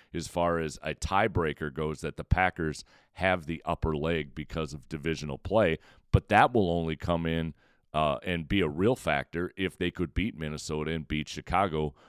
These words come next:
which the way they looked yesterday defensively doesn't look at all like it could be the case. At all like it could be the case. The problem is that we're focused right now defensively,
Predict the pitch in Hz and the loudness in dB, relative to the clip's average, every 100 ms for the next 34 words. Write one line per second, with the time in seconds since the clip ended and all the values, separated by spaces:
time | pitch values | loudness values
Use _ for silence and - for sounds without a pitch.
0 | _ - 90 78 - 85 85 95 90 90 | _ 0 0 0 -2 -2 4 4 4 2
1 | 87 82 87 95 - 82 87 80 - 87 | 0 -2 0 0 -2 -2 -2 -4 -4 -4
2 | 107 95 71 78 80 - _ _ - 95 | -2 -6 -4 -4 -4 -6 _ _ 0 0
3 | 98 87 82 - - - 95 - 82 101 | 2 0 -2 -4 -12 0 0 2 4 6
4 | 110 85 87 - 82 95 78 87 90 - | 6 4 0 -2 -6 -6 -4 -2 -2 0
5 | 107 101 - - _ _ _ - 107 113 | 0 0 -6 -18 _ _ _ -2 0 0
6 | - 95 120 110 76 71 71 80 62 76 | 0 2 4 4 2 -4 -8 -10 -8 -8
7 | 67 - 76 60 - - - _ - 95 | -8 -6 -6 -6 -12 -20 -20 _ -6 -2
8 | - 117 127 135 123 113 - 98 87 82 | 4 8 8 8 2 0 -2 2 2 0
9 | - 82 71 85 82 - 117 127 95 - | -2 -4 -2 -4 -6 0 2 2 0 -2
10 | 85 80 67 76 71 71 _ _ _ - | -2 -2 -2 -4 -2 -4 _ _ _ -10
11 | - - - 117 117 - 69 65 60 | -10 -10 -2 0 0 -2 -6 -6 -10